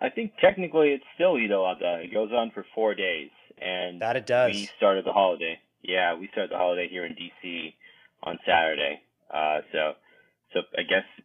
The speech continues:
Speaker 1: you're, you're not late in the Mubarak at all. Eid Mubarak
Speaker 2: <laughs>
Speaker 1: right back to you.
Speaker 2: Thank you, man. I had a bit of a surreal experience walking out of the house.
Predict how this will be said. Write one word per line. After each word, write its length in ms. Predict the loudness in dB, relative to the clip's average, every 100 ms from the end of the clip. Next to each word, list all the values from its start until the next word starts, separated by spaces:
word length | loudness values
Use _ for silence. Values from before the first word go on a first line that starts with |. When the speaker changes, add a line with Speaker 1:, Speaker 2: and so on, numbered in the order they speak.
| _ _ -10
Speaker 1:
you're, 180 | -4 -2
you're 140 | 0
not 260 | 4 4 4
late 200 | 0 -2
in 100 | -2
the 220 | 0 0
Mubarak 420 | -2 2 2 2 2
at 60 |
all. 80 | 4
Eid 220 | 4 0
Mubarak 400 | -2 0 2 2
Speaker 2:
<laughs> 0 |
Speaker 1:
right 140 | -2 0
back 300 | -2 -2 -6
to 60 |
you. 140 | -6 -6 _ _ _ _ _ -6
Speaker 2:
Thank 280 | -6 -6
you, 80 | -8
man. 200 | -10 -10
I 60 | -8
had 80 | -6
a 60 |
bit 120 | -6
of 80 | -8
a 60 | -8
surreal 420 | -8 -6 -2 -2
experience 680 | -4 -8 -6 -6 -6 -8 -4
walking 380 | -2 -2 -4 -6
out 100 | -6
of 80 |
the 100 | -6
house. 460 | -2 -2 -2 -8